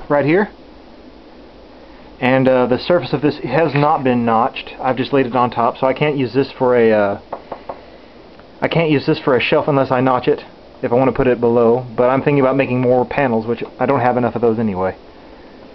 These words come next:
But yeah, this is, uh, the way it is right now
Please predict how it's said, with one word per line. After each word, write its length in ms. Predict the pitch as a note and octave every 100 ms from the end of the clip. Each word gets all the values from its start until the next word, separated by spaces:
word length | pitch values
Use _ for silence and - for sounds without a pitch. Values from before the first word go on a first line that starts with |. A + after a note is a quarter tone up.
| - - - - - - - - - -
But 100 | G3
yeah, 260 | A#2 - - - - - - - - - - -
this 380 | C3+ E3 E3+ -
is, 280 | D#3+ D3+ C#3+
uh, 300 | C#3+ C3+ C#3
the 80 | C#3
way 140 | E3
it 60 | D#3
is 160 | D3
right 180 | C#3 C3+
now 320 | C3 B2 E3